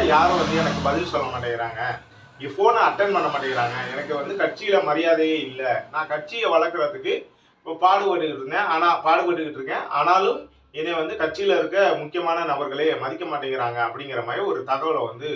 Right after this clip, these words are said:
சொல்லியிருக்காரு. அதுக்கு ஒரு நாளைக்கு முன்னாடி தான் என்ன பண்ணாரு, இந்த ம-, பா ஜ க கூட்டத்துல பேசினவரு,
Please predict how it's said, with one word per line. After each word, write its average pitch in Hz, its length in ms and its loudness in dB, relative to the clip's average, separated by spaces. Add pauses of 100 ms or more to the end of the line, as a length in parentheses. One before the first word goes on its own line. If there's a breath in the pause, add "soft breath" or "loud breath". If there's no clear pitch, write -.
சொல்லியிருக்காரு. 120 560 -8 (540 soft breath)
அதுக்கு 160 340 0
ஒரு 208 180 2
நாளைக்கு 208 360 2
முன்னாடி 170 340 0
தான் 175 160 2
என்ன 160 140 0
பண்ணாரு, 151 400 0
இந்த 156 160 -4
ம-, 131 260 -2
பா 143 160 4
ஜ 175 180 2
க 165 200 4
கூட்டத்துல 156 540 -4
பேசினவரு, 127 600 -4